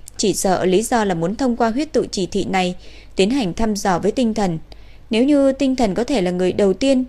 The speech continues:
phát hiện ra sinh lộ mà sống sót, sự hiểm nghi lại càng lớn. Thần Cốc tiểu dạ tử đối với việc hắn liên tục liếc nhìn điện thoại sinh ra hoài nghi, vì cái gì hắn chăm chú nhìn điện thoại, lại nhìn thời gian, hay là đang chờ tin nhắn.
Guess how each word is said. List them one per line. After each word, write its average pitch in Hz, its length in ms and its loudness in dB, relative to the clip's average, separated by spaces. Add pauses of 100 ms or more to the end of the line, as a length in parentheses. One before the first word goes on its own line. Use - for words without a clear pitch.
(140)
phát 330 140 -2
hiện 254 180 0
ra 226 120 0
sinh 233 280 2
lộ 208 160 2
mà 170 140 -2
sống 185 220 -4
sót, 285 240 -2 (420)
sự 220 180 6
hiểm 214 240 4
nghi 269 160 4
lại 240 140 2
càng 196 260 0
lớn. 196 240 2 (440)
Thần 196 180 0
Cốc 262 200 2
tiểu 165 160 2
dạ 180 180 -2
tử 180 400 0
đối 190 120 0
với 269 180 -2
việc - 140 -2
hắn 190 260 0
liên 240 260 4
tục 202 200 2
liếc 311 180 -2
nhìn 214 180 0
điện 185 200 -4
thoại 196 260 -2 (360)
sinh 277 220 0
ra 277 100 2
hoài 240 240 2
nghi, 254 300 2 (400)
vì 202 120 2
cái 190 160 4
gì 196 260 0
hắn 180 200 -2
chăm 233 220 0
chú 196 120 2
nhìn 233 240 0
điện 180 180 0
thoại, 190 260 -2 (420)
lại 214 140 0
nhìn 208 220 2
thời 208 160 2
gian, 269 280 2 (260)
hay 220 300 0
là 180 100 4
đang 196 200 2
chờ 180 200 2
tin 214 160 0
nhắn. 208 240 0